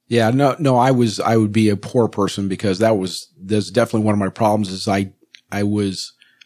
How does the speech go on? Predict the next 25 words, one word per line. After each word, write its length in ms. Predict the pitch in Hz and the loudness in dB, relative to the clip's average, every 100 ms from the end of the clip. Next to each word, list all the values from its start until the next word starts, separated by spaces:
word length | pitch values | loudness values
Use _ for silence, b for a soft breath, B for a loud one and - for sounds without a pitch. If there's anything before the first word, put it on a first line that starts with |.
| - | -2
aware 340 | 123 135 151 | 0 4 2
of 80 | 151 | 4
the 80 | 131 | 0
politics 540 | - 131 135 - 123 | 0 0 0 -2 -4
going 300 | 123 120 110 | -2 0 0
on, 360 | 113 117 120 117 - | 2 2 0 -4 -4
but 140 | 110 | -2
I 60 | 104 | -2
couldn't 260 | - 135 | -2 0
understand 600 | 123 107 - - 120 113 110 | 0 0 -4 -2 0 2 0
it. 180 | 107 _ b b b b | -4 _ b b b b
And 80 | 117 | -4
at 80 | 117 | -2
the 60 | - | -2
time, 260 | - 139 | -2 0
I 40 | 117 | 0
couldn't 320 | 147 120 - | -2 -4 -2
find 200 | 131 123 | 0 2
anybody 340 | 120 113 117 | 2 0 -2
that 200 | 110 110 | 0 -2
would 180 | 101 110 | 0 0
even 220 | 120 110 | 0 -2
talk 340 | - 131 139 - | -4 -2 -2 -2
about 280 | 78 65 | -8 -8
it. 100 | 67 | -12